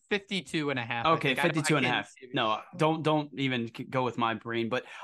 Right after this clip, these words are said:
Speaker 2: I have thirty-eight thirty-five, Jake. I mean, you talked about it last podcast. There's no way in hell we come on here, we waste all our time to vote, you know, root against the Dolphins. I mean, I think we can all agree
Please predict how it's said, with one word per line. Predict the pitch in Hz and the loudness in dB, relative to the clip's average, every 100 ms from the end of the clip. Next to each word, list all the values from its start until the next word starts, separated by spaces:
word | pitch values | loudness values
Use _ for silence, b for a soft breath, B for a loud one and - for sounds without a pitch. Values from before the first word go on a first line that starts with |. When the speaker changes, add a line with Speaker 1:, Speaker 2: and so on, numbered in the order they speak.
| - | 2
Speaker 2:
I | 175 | 4
have | 240 | 4
thirty-eight | - 214 202 185 | 6 6 6 4
thirty-five, | 196 190 170 180 165 | 4 4 4 4 4
Jake. | 131 139 | 2 2
I | 143 | 4
mean, | 156 | 4
you | |
talked | 151 170 160 | 4 2 4
about | 160 | 4
it | |
last | 151 156 156 - | 6 4 4 4
podcast. | 131 127 131 120 | 2 2 0 0
There's | 143 135 | 0 2
no | 156 170 | 4 6
way | 165 165 | 6 6
in | 151 | 4
hell | 151 147 | 4 4
we | 143 | 4
come | 147 147 | 2 2
on | 143 | 4
here, | 139 143 | 4 2
we | 135 | 2
waste | 143 143 | 2 2
all | 143 | 2
our | 135 | 2
time | 127 139 139 135 _ | 2 2 2 0 _
to | 165 | 0
vote, | 147 160 | 2 4
you | 156 147 143 151 | 2 0 2 4
know, | 151 | 4
root | 147 160 | 4 4
against | 151 151 | 4 0
the | 147 | 0
Dolphins. | 139 143 143 139 | 2 2 0 0
I | 143 | 2
mean, | 147 | 2
I | 147 | 0
think | 170 151 | 0 0
we | |
can | 147 | 2
all | 151 147 | 2 2
agree | 123 147 143 135 | 2 0 0 -2